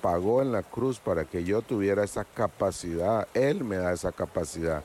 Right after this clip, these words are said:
y yo puedo celebrarlo. Así es que hoy,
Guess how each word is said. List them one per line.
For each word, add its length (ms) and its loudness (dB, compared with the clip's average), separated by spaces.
y 120 -2
yo 140 2
puedo 240 0
celebrarlo. 720 -2
Así 200 -2
es 160 0
que 120 2
hoy, 360 2